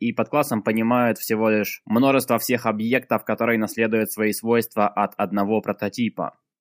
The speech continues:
То есть в нашем случае эти три объекта имеют один класс, поскольку они наследуют свойства от одного прототипа. И этот пример — это только один способ реализации классов в JavaScript. В следующем уроке я познакомлю вас также с так называемой традиционной моделью,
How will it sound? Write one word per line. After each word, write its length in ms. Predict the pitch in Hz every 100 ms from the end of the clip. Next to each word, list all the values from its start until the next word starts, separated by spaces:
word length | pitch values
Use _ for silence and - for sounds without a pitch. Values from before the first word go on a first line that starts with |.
| -
То 100 | 143
есть 180 | 131 117
в 60 |
нашем 320 | 127 127 120 113
случае 560 | 127 135 - 117 110
эти 280 | 101 107 110
три 180 | 95 110
объекта 640 | 98 98 107 110 - 101 101
имеют 360 | 101 101 95
один 280 | 98 98 98
класс, 360 | 107 123 123 -
поскольку 680 | 98 - 107 104 - 98
они 280 | 98 98 98
наследуют 500 | 95 95 113 101 95
свойства 400 | 104 107 98 98
от 80 | 92
одного 320 | 90 98 101
прототипа. 720 | - 92 98 - 98 82 - _ _ _ _
И 160 | 123 139
этот 320 | 139 135 123
пример — 320 | 139 143 139
это 160 | 131 120
только 320 | 120 117 120
один 240 | 117 123
способ 440 | 117 - 120 117 -
реализации 680 | 113 113 107 110 - 107
классов 500 | 98 110 104 - 98
в 60 | 101
JavaScript. 760 | 98 101 101 - 117 123 120 _ _ _ _ _
В 60 | -
следующем 420 | 131 139 135 127
уроке 300 | 131 135 127
я 100 | 117
познакомлю 600 | 120 113 117 120 117 113
вас 220 | 110 107
также 380 | 113 110 104 107
с 60 | -
так 160 | 104
называемой 720 | 107 107 107 107 104 101 98
традиционной 840 | 95 101 101 104 117 110 101 98 95
моделью, 640 | 95 107 107 101 101